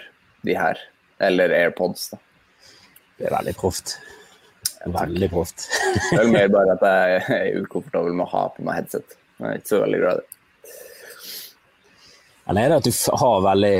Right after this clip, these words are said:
Speaker 2: at du føler veldig på, um, at du har, um, altså, du er en fyr som angrer mye og skammer deg mye, så kanskje du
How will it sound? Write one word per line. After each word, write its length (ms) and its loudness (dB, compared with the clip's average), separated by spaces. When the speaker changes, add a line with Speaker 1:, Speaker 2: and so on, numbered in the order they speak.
Speaker 2:
at 80 -4
du 80 -6
føler 480 2
veldig 380 0
på, 100 0
um, 120 -10
at 180 -10
du 140 0
har, 380 0
um, 160 -10
altså, 200 2
du 80 6
er 80 4
en 100 2
fyr 160 2
som 160 0
angrer 320 2
mye 160 0
og 80 -4
skammer 320 0
deg 80 2
mye, 220 -2
så 120 -10
kanskje 300 -4
du 80 2